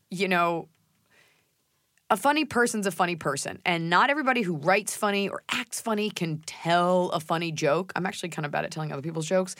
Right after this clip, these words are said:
But I remember when I first moved to L A, I don't talk about this in, in, uh, interviews a lot 'cause it's kind of weird. I wanted stage time, and I didn't know how to get that. I was just dropped into the city, and I, I had never heard of the Comedy Store. I,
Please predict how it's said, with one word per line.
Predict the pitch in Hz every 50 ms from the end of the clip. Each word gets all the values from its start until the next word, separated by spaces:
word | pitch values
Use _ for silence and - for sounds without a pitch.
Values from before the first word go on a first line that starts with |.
| - - - - - - _ -
But | 190 196
I | 190 190
remember | 208 247 247 208 196 190 185 165
when | 165 160 160
I | 160
first | 160 175 175 170 160 190
moved | 180 170 156
to | 190
L | 156 156 151 143
A, | 143
I | 147
don't | 170 175
talk | 165 180 170 160
about | 160 147 143
this | 151 -
in, | 156 147 135 135 - -
in, | 147 147 131 127 127 123
uh, | - - -
interviews | - 143 143 135 131 139 143
a | 127
lot | 131 135 - -
'cause | - 156 165
it's | 160 156 -
kind | - 160 147 147
of | 131 143
weird. | 147 147 135 123 131 139 131 123 _ _ _ _ _ _ _ _ _ _ - - - _ - - - - - -
I | - 180
wanted | 170 180 185 196 196 190 185
stage | - - 156 143 131 -
time, | - 131 101 - 110 - - - - - _ -
and | 165 165 156
I | - 156
didn't | 160 156 - 196 202 214 196
know | 220 208
how | 185 185 170
to | 170
get | 147 - - - -
that. | - 80 - -
I | 165
was | 175 165
just | 196 185 -
dropped | - 175 185 170 180 180 -
into | 196 190 185
the | 185 180
city, | 180 - - 180 165 170 170 170 - -
and | 160 156
I, | 151 160 156 - _ _ - -
I | 220 220
had | 208 190
never | 240 254 240 254 247
heard | - - 247 240 247 233
of | -
the | 196 185
Comedy | - - 170 165 170 170 170 160
Store. | 135 - - 170 151 120 - - - _ - - _ _ _ _ _ _ -
I, | 170 196 208 208